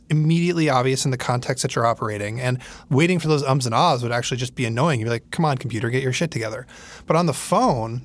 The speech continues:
you've, you've had these ums and ahs even, like, three, four years ago, and you would call into customer service lines and they were like,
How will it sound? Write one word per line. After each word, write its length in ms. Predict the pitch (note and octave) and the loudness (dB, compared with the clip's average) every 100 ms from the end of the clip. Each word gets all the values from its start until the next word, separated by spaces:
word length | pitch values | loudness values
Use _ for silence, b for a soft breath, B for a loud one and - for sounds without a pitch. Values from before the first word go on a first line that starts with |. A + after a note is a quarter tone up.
| - | -2
you've, 360 | E3+ F#3+ A3 | 0 2 0
you've 200 | F#3 A3+ | 0 0
had 240 | - G3+ A#3+ | 2 2 2
these 180 | F3+ D#3 | 0 0
ums 160 | E3 C#3+ | 0 2
and 80 | C#3 | 0
ahs 180 | C#3+ | 0
even, 340 | D3+ F3+ G3+ D3 | 0 0 0 2
like, 160 | B2 B2 - - - | 0 -4 -14 -20 -6
three, 180 | C3+ D3+ | -2 0
four 200 | - B2+ | 0 0
years 240 | B2 D#3 | 2 2
ago, 160 | B2+ A2+ | 0 -2
and 100 | G#2+ | -4
you 60 | |
would 80 | A2+ | -8
call 300 | - B2+ A#2+ | -2 0 2
into 320 | C3 B2+ A2+ A2+ | 2 2 0 0
customer 320 | A#2 - A#2 | -4 -2 -4
service 260 | - A#2 | -4 -2
lines 220 | A#2 A2 A2+ | -2 -2 -2
and 100 | A2 | -4
they 120 | A2 | -2
were 120 | A2+ | -2
like, 200 | A2+ A2+ | -2 -4